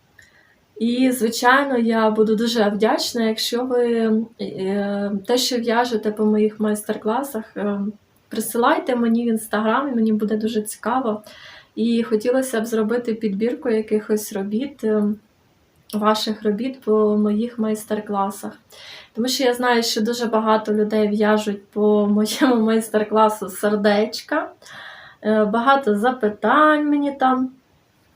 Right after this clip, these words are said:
багато переглядів, але ніхто потім чомусь не присилає, не показує,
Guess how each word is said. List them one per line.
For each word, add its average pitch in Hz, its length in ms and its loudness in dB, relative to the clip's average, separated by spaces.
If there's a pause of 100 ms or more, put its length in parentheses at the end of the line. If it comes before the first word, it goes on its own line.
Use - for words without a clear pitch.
(440)
багато 233 600 0
переглядів, 285 880 0
але 240 280 2
ніхто 233 440 0
потім 226 560 0
чомусь 220 440 -2
не 214 140 2
присилає, 220 760 0
не 220 160 2
показує, 247 1000 -2